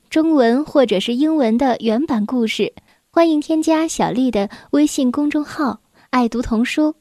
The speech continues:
妈妈小丽”。接下来呢，又到了我们读诗的时间了。今天要为你读的是唐朝诗人白居易写的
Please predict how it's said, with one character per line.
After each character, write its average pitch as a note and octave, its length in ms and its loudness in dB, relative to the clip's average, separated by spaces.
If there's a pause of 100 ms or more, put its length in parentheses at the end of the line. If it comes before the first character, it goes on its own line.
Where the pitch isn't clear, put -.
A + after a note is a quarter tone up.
妈 D4+ 260 0
妈 B3+ 340 0
小 F3 300 -4
丽”。 B3+ 380 0 (1000)
接 E4 160 0
下 D#4+ 160 -2
来 A3+ 180 0
呢， B3 180 0 (240)
又 D#4 160 2
到 B3+ 160 -2
了 A3 120 -2
我 F3+ 200 -4
们 G3 240 -2 (160)
读 A#3 160 -2
诗 F4+ 240 0
的 C4 160 0
时 G3+ 200 -2
间 A3+ 300 0
了。 G3+ 200 -2 (1900)
今 E4+ 200 -2
天 C4 460 -2 (220)
要 B3 180 0
为 A3+ 160 2
你 G3 140 0
读 G3+ 200 -4
的 A#3 160 -2
是 G#3+ 420 -4 (220)
唐 C4+ 280 -2
朝 C4+ 180 -2
诗 D4 220 0
人 B3 260 2 (300)
白 A3+ 260 2
居 D#4+ 220 2
易 D4+ 260 4
写 F#3 320 -2
的 F#3+ 100 -2